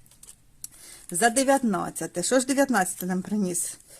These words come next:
Підождіть, підождіть, щось витягаємо. Дев'ятнадцяте приніс нам ось такий сантиметрову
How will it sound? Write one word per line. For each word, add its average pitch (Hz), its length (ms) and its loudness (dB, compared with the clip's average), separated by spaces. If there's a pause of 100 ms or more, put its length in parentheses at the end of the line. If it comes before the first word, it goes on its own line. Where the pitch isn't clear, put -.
(440)
Підождіть, 180 400 -8
підождіть, 180 440 -4
щось 233 200 -4
витягаємо. 196 840 -2 (400)
Дев'ятнадцяте 202 800 2
приніс 196 440 0
нам 190 220 -2
ось 190 120 -6
такий 196 520 -2 (3000)
сантиметрову 196 840 0